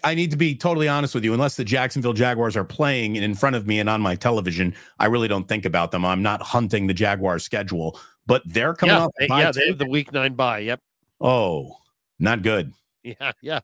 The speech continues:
Speaker 1: Not good, Larry. Officially not good.
Speaker 2: Well, and, and Trevor Lawrence is playing well. I mean, I mean, I don't know if you, if you, how much you watched of the, the Jaguars recently,
Speaker 1: He's outstanding.
Speaker 2: but Trevor Lawrence is, is coming into his own.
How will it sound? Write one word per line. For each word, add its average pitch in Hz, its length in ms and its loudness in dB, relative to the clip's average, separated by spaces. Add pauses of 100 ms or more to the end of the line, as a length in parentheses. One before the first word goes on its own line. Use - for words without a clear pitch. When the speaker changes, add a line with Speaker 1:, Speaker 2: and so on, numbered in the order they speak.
Speaker 1:
Not 147 220 -4
good, 175 200 0
Larry. 143 420 0 (440)
Officially 170 480 -2
not 185 240 -2
good. 190 360 -2 (140)
Speaker 2:
Well, 262 200 4
and, 202 260 -4
and 202 120 -4
Trevor 233 360 0
Lawrence 220 640 0
is 185 120 -6
playing 220 300 -4
well. 233 400 -2 (200)
I 120 40 -14
mean, 139 420 -4
I 127 60 -8
mean, 139 160 -6
I 143 100 -4
don't 208 100 -8
know 156 120 0
if 127 160 -6
you, 135 80 -6
if 120 240 -10
you, 131 80 -6
how 127 120 -8
much 131 260 -8
you 123 80 -10
watched 113 520 -8
of 110 280 -10
the, 107 400 -8
the 110 80 -10
Jaguars 113 800 -6
recently, 139 380 -6
Speaker 1:
He's 110 100 -8
outstanding. 151 420 -4
Speaker 2:
but - 80 -20 (320)
Trevor 151 260 -4
Lawrence 160 380 -2
is, 156 200 -4
is 143 120 -10
coming 147 280 -6
into 156 180 -6
his 147 160 -6
own. 135 340 -8